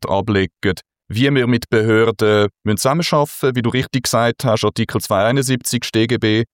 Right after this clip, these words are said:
Wir tun da nur mit der schweizerischen Behörde in so Strafverfolgungsverfahren mit dem Dienst üf bei der Auskunft zusammenarbeiten.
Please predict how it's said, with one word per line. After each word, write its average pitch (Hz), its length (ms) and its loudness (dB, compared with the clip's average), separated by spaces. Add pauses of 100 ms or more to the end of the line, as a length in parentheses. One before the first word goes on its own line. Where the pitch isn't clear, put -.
Wir 107 160 0
tun 113 220 2 (100)
da 104 300 0
nur 110 540 2 (240)
mit 107 160 -2
der 117 40 -2
schweizerischen 165 640 0
Behörde 131 800 2
in 120 180 2
so 117 180 2
Strafverfolgungsverfahren 113 1500 0
mit 110 140 0
dem 110 80 0
Dienst 107 300 -2
üf 113 240 0
bei 117 80 0
der 104 120 0
Auskunft 120 480 -2
zusammenarbeiten. 110 760 0